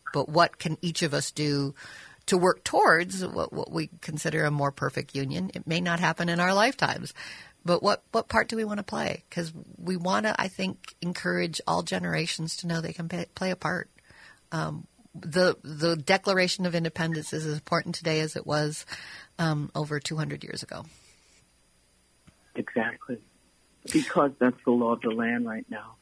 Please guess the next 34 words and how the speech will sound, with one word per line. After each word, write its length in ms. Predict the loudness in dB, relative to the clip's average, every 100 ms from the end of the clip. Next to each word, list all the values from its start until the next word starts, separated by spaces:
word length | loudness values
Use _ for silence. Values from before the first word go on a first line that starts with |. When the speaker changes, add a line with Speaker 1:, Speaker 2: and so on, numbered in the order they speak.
| -8
Speaker 1:
Yeah. 240 | -6 -6 -12 _
Speaker 2:
And 120 | 4 6
as 140 | 6 4
we 220 | 4 6
look 300 | 4 4 0 -6
at, 280 | -2 -2 -4 -8 _ 0
um, 380 | 2 2 0 -4 -8 0
the 140 | 4 6
things 340 | 6 4 4
that 120 | 0 2
we 100 | 2
wanna 280 | 4 4 2 -2
see 140 | -4 0
change 300 | 2 4 2
in 100 | 0
our 140 | 0 -2 -4
society, 640 | -2 0 2 2 0 -4 -14 _ -6
Speaker 1:
Mm-hmm. 320 | -4 -2 0
Speaker 2:
here's 180 | 2 2
a 60 | 0
great 260 | 0 0
opportunity 800 | 2 0 -2 0 2 4 2 0
to 100 | -2 -4
start 300 | 0 2 2 2
talking 600 | 2 2 2 2 2 0 -4 -6
about, 480 | -4 -2 0 0 -2 -4 _ _ 2
you 160 | 2
know, 360 | 2 -4 -6 -10 _ _ 4
our 140 | 4
history 600 | 8 6 4 0 -2 -2 -10
Speaker 1:
Yeah. 200 | -8 -2
Speaker 2:
as 100 | -2
a 40 | -2
people. 400 | -2 0 -2